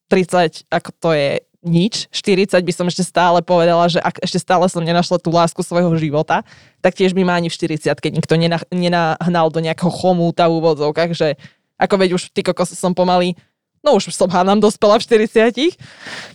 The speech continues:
tak už ak proste naozaj si myslím, že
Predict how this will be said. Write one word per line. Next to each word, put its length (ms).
tak 260
už 420
ak 340
proste 500
naozaj 420
si 140
myslím, 240
že 180